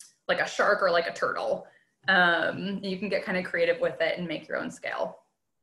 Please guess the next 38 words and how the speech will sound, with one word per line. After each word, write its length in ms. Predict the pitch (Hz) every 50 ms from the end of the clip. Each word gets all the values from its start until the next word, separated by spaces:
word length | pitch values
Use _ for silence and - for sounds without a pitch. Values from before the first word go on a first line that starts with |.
| _ _ _ _ - - -
So 140 | - - 233
there's 140 | 226 226
three 240 | - - 254 254 254
steps 260 | 254 - 214 - -
when 60 | 214 208
we're 60 | 196
talking 240 | 185 170 185 196 190
about 120 | 180 180
our 80 | 170 -
energy. 640 | - 170 165 170 170 170 175 170 165 170 170 170 - _ _ _ _ _ _ _ -
Um, 140 | 175 170 175
and 100 | 208 208
we 60 | 214
wanna 180 | 247 262 285 262
build 200 | 226 226 214 196
awareness 400 | 185 170 170 170 175 190 196 -
of 80 | 208
our 120 | 214 214 -
energy 360 | 208 208 208 202 202 214 208
so 200 | - - 190 180
that 160 | 175 170 175
we 100 | 175 165
can 220 | 165 - 160 - -
cope 240 | - - - -
with 180 | - - - -
it. 220 | - - - - - - - _ _ _ _ _ _ _
And 200 | 190 185 180 175
so 600 | 175 - 196 185 175 175 175 170 170 180 180 180 - - _ _ _ _ _ -
the 80 | 202
first 260 | 208 - 226 220 220
step 200 | - 233 226 226 -
is 120 | 190 180
to 100 | - 208
identify, 600 | 185 180 185 175 175 175 - 180 175 175 175 170
where 280 | 165 165 165 175 175 -
is 180 | - 160 156
our 120 | 180 180 196
energy? 580 | 202 220 220 220 226 247 247 262 254 - -